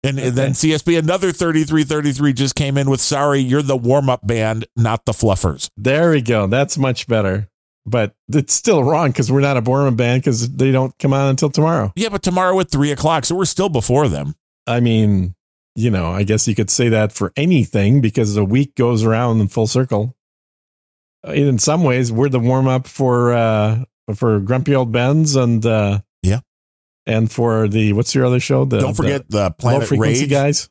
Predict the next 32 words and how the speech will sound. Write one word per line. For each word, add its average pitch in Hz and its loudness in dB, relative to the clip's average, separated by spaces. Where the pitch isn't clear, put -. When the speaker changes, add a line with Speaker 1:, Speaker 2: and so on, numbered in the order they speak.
Speaker 1:
Yeah, 101 -2
Planet 110 -2
Rage. 120 0
Speaker 2:
Yeah, 139 0
Planet 127 -2
Rage. 135 0
Yeah, 127 -2
yeah. 147 -10
Speaker 1:
So 143 -2
you 135 2
wanna 147 0
Speaker 2:
Well, 160 0
Speaker 1:
subscribe 143 0
if 143 -2
you 151 2
wanna 160 0
keep 180 -4
up 165 0
Speaker 2:
why 226 0
Speaker 1:
on 359 2
Speaker 2:
are 254 4
all 262 2
your 220 2
shows 156 2
so 120 0
angry? 113 -2
Speaker 1:
I 117 0
don't 113 0
know. 107 0
It's 104 -2
just, 120 0
Speaker 2:
Yeah. 123 -6